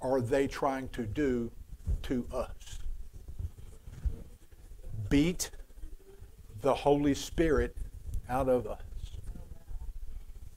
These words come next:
Beat your salvation out of you. If they can make you think you're not who you are,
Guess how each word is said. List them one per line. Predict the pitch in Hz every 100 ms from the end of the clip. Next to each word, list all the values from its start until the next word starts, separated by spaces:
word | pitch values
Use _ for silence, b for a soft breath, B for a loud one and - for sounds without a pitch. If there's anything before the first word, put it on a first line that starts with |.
| - - - 107
Beat | 165 190 190 -
your | 131 156 160
salvation | - - 147 139 147 170 - 131 120 123 - -
out | 135 139 139 -
of | 110 - -
you. | 110 - - - - - - - - - - - - - - - - - -
If |
they | 120
can | 123 156
make | 156 180 185
you | 202 202
think | 202 208 202
you're | 180 160
not | 165 180 -
who | 208 180
you | 165 190 165
are, | 202 170 160 202 -